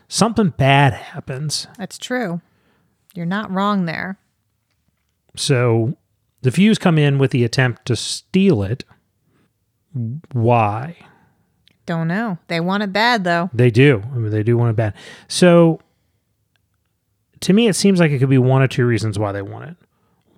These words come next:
Speaker 1: One, because it holds some sort of emotional, cultural value that we
Speaker 2: Mm-hmm.
Speaker 1: don't yet know about, or what I think is more likely for more pragmatic purposes, I say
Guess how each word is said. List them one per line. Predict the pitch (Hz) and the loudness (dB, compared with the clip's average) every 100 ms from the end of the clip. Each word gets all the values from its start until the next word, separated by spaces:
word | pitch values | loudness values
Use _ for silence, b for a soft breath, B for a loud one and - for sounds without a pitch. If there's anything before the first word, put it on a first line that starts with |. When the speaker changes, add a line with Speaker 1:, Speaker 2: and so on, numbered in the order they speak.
| _ _ | _ _
Speaker 1:
One, | - 120 139 160 160 | -4 2 4 4 4
because | 143 135 | 4 2
it | 123 | 4
holds | 135 127 | 2 2
some | - 127 | 0 0
sort | - 117 | 2 2
of | |
emotional, | 113 117 120 127 131 120 | 2 2 2 2 0 -2
cultural | - 123 120 110 98 | 2 0 2 -2 -2
value | 92 90 90 98 104 b b - | -4 -8 -6 -4 -6 b b -6
that | 202 | -2
we | 196 | 0
Speaker 2:
Mm-hmm. | 107 | 2
Speaker 1:
don't | 123 135 | 2 2
yet | 139 135 | 0 0
know | 117 110 | 0 0
about, | 95 98 90 92 - _ _ _ _ _ _ _ _ | -2 -6 -10 -14 -18 _ _ _ _ _ _ _ _
or | 120 120 117 113 110 113 | 0 2 2 2 2 0
what | 107 113 | 0 2
I | 117 | 2
think | 113 | 2
is | 110 | 0
more | 107 120 120 | 0 2 2
likely | 101 95 101 104 95 107 - | 0 -4 -6 -4 -4 -6 -12
for | - 101 98 95 - _ | -8 -6 -4 -8 -14 _
more | 120 104 | -2 -2
pragmatic | 101 117 101 101 113 110 - | -2 -2 -2 0 0 0 -2
purposes, | 101 92 98 104 87 b b b b b _ - | -6 -6 -8 -8 -10 b b b b b _ -6
I | 147 196 | -2 0
say | - 131 110 104 104 | 0 0 0 -2 -4